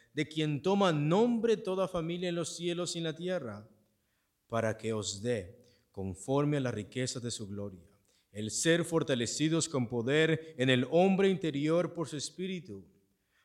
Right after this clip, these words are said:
para que habite Cristo por la fe en vuestros corazones,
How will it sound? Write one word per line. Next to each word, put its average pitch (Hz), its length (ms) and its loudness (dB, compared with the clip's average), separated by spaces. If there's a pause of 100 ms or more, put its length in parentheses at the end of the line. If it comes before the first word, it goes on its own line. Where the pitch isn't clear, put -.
(120)
para 147 280 4
que 143 140 -2
habite 165 560 0
Cristo 208 500 0
por 160 160 2
la 143 140 2
fe 180 500 2
en 156 240 0
vuestros 190 560 4
corazones, 185 1000 0